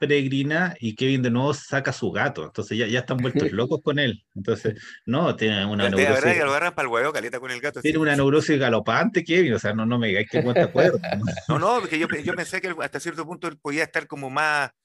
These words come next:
Speaker 3: como un existencialismo absurdo, así, pero no, pues tú tienes
Speaker 1: Sí,
Speaker 3: razón,
Speaker 1: no, no,
Speaker 3: porque
Speaker 1: él, él, ¿cuánto se llama? Es como el, es
Speaker 3: Pero
Speaker 1: una
Speaker 3: loco, pero
Speaker 1: paradoja
Speaker 3: que
Speaker 1: que él saca a colación continuamente, pero la fijación con que la saca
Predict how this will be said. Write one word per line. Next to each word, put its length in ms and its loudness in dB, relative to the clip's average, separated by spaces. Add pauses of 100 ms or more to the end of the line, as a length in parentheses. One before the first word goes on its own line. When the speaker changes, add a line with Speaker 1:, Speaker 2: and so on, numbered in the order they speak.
(220)
Speaker 3:
como 200 -12
un 80 -6
existencialismo 720 -8
absurdo, 580 -8
así, 160 -8
pero 200 -6
no, 140 -4
pues 100 -20
tú 80 -14
tienes 180 -8
Speaker 1:
Sí, 100 0
Speaker 3:
razón, 0 -
Speaker 1:
no, 140 4
no, 140 2
Speaker 3:
porque 0 -
Speaker 1:
él, 160 2
él, 260 2
¿cuánto 220 2
se 140 0
llama? 300 0
Es 80 -6
como 440 -2
el, 180 -2 (580)
es 140 0
Speaker 3:
Pero 100 4
Speaker 1:
una 0 -
Speaker 3:
loco, 300 4
pero 140 4
Speaker 1:
paradoja 200 4
Speaker 3:
que 40 -2
Speaker 1:
que 80 6
él 80 4
saca 300 0
a 40 -2
colación 380 0
continuamente, 720 0
pero 240 2
la 120 0
fijación 560 -2
con 180 0
que 100 -2
la 120 0
saca 600 -2